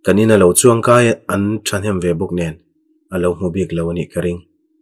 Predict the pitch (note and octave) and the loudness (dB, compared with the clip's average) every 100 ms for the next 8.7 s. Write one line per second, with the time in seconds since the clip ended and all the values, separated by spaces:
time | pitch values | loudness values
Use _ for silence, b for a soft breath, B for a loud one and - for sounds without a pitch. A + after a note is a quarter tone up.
0 | _ _ - - C3 B2+ A2 C3 A2 - | _ _ -4 0 2 4 4 4 0 0
1 | F#2+ B2+ B2 B2+ B2+ C3 - G#2 C3+ C3+ | 2 2 2 4 4 2 -2 -2 0 4
2 | C#3 C#3+ G#2 F#2 A#2 C3 A#2+ C#3+ - B2 | 4 4 2 2 2 2 4 4 4 4
3 | G#2+ A2 A2+ F2+ D#2+ G2 F2 D#2+ D#2 F#2+ | 4 2 -8 -8 -6 -6 -6 -6 -4 -4
4 | F2+ - _ _ _ _ _ _ G2 G2 | -8 -12 _ _ _ _ _ _ -6 -4
5 | G2+ F#2 F2+ G2 F2 D#2+ G2 F2+ F2+ F#2+ | -2 -2 -2 -2 -2 -4 -4 -4 -6 -6
6 | F2 E2+ E2+ C3+ - F2 - _ _ _ | -6 -10 -6 -4 -2 -4 -6 _ _ _
7 | _ _ _ - G2+ G2 - G#2+ F#2+ E2+ | _ _ _ -4 -2 -2 0 2 2 0
8 | - G2+ F#2+ - F2+ F2+ | 0 0 0 -4 -8 -8